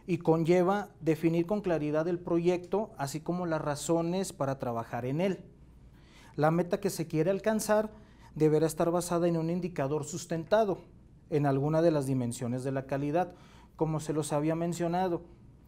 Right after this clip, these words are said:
yo no puedo tomar una decisión de un indicador si yo no lo conozco. Si yo sé que ya existen indicadores o K P I,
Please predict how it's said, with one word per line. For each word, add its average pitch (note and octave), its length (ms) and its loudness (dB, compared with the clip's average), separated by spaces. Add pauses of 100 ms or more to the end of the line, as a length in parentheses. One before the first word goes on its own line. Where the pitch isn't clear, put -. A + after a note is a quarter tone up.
(320)
yo F3 220 0
no G#3 220 -2
puedo G3 360 0
tomar D#3+ 340 0
una G3+ 220 -2
decisión F#3+ 680 -2 (1400)
de D3 140 2
un D3 160 2
indicador F3+ 800 2 (280)
si - 200 -4
yo B2 120 -2
no C#3 140 0
lo C#3 160 -2
conozco. D#3 580 -2 (640)
Si C#3 220 -4
yo F#3 180 6
sé G#3 200 0
que G3 120 -6
ya F3 120 2
existen G3 500 -2
indicadores C#3 1080 0
o B2+ 180 -6
K D#3+ 240 -4
P F3+ 160 4
I, F3+ 280 0